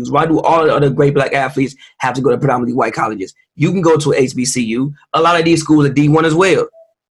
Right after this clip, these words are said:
especially the basketball programs. Now, football programs, some of those are, like, one A A, which I can get. But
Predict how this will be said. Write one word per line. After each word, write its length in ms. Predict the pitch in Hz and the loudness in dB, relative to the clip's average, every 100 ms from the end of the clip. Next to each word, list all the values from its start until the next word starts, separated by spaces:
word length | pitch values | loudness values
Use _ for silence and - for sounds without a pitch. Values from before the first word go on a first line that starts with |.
| _ _ _ - | _ _ _ -6
especially 420 | 143 147 180 175 160 | -4 -2 -2 0 0
the 60 | |
basketball 560 | 139 160 175 151 147 135 | 0 0 -2 -2 -2 0
programs. 420 | 147 139 135 147 | 0 0 0 -2
Now, 120 | 143 | -2
football 360 | 147 165 156 147 | -4 -2 -2 0
programs, 360 | 151 143 143 143 | 0 2 0 0
some 120 | 147 | 2
of 60 | |
those 160 | 147 147 | 2 2
are, 80 | 143 | 2
like, 300 | 135 131 - _ _ | 0 -2 -6 _ _
one 280 | 135 139 | -2 -2
A 240 | - 139 - | 0 0 0
A, 280 | 117 135 - _ | -2 -4 -8 _
which 380 | - 123 - - _ 131 | -2 0 -2 -16 _ -4
I 100 | 143 | -2
can 160 | 139 | -2
get. 260 | 117 110 - _ - | 0 0 -2 _ -4
But 320 | 147 135 - | -2 0 -2